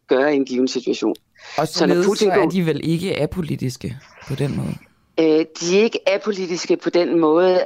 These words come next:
Speaker 1: at, øh, at de aldrig blander sig i politik. De er kun apolitiske for så vidt som, at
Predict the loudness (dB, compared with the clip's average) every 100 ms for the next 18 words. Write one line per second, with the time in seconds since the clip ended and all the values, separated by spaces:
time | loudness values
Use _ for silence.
0 | 0 -2 -2 -10 -12 -2 2 4 4 4
1 | 2 0 0 0 -2 -2 0 0 0 0
2 | -2 -4 -4 -2 -4 -4 -8 -2 0 2
3 | 0 0 0 0 -2 -6 -4 -2 0 0
4 | -2 0 -2 0